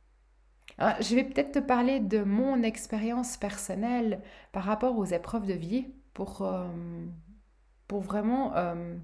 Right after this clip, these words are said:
t'expliquer, au fait, cette fluidité, au fait, qui peut se passer au moment où on prend conscience qu'une épreuve n'est pas positive, une épreuve n'est pas négative, elle est juste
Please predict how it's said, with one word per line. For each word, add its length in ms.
t'expliquer, 480
au 60
fait, 200
cette 220
fluidité, 840
au 60
fait, 260
qui 120
peut 160
se 140
passer 600
au 80
moment 320
où 140
on 60
prend 300
conscience 840
qu'une 840
épreuve 380
n'est 100
pas 140
positive, 680
une 80
épreuve 320
n'est 160
pas 180
négative, 680
elle 120
est 60
juste 580